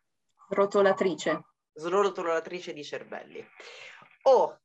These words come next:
Speaker 2: eh, abbiamo un'altra domanda,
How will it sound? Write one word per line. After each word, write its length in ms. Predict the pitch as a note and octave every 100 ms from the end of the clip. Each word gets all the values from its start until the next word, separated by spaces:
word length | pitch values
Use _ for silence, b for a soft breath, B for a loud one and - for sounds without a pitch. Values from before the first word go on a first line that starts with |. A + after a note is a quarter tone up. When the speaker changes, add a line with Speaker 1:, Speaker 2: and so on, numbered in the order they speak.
| _
Speaker 2:
eh, 800 | F#3+ F3+ F3 F3 F3 F3 F3 E3+
abbiamo 280 | F3 F#3 C4+
un'altra 280 | C#4 C4 G#3+
domanda, 720 | F#3+ F#3 C3+ C#3 C#3 D#3+